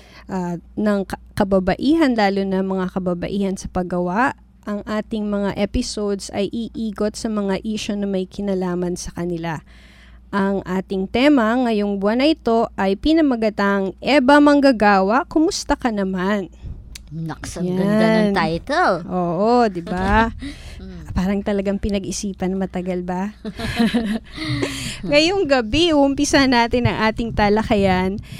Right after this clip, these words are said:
Speaker 1: sa pag-, ah, ano ba, pag-uusap o, no, pagkukwentuhan tungkol sa issue ng pantay na kaya. Ito, may tanong tayo, no? Ang ating tema ngayong gabi ay in the form of a question. At ito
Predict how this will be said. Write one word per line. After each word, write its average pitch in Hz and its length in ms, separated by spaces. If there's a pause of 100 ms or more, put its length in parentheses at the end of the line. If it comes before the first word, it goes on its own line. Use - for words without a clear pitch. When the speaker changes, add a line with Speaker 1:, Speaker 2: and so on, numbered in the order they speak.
(200)
Speaker 1:
sa 208 560 (240)
pag-, 202 400
ah, 170 720 (560)
ano 202 240
ba, 196 160
pag-uusap 254 1040
o, 190 80
no, 214 320
pagkukwentuhan 233 1200
tungkol 330 400
sa 269 400 (480)
issue 277 480
ng 214 560
pantay 220 640
na 302 160
kaya. 240 400
Ito, 320 240
may 262 160
tanong 262 320
tayo, 208 560
no? 196 320
Ang 220 240
ating 226 480
tema 240 320
ngayong 220 400
gabi 220 400
ay 202 480 (400)
in 233 240
the 220 80
form 233 400
of 196 160
a 202 80
question. 180 800
At 180 160
ito 202 480